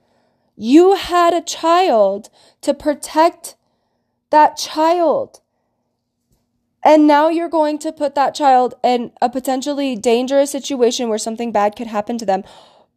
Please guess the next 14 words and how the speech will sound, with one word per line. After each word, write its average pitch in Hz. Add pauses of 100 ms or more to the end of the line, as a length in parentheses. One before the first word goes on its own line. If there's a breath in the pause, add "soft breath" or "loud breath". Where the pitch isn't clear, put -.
in 262
the 254
name 233
of 220 (340)
you 220
being 254
too 247
busy 214
and 196
their 185
lives 233
being 269
too 269
crazy. 269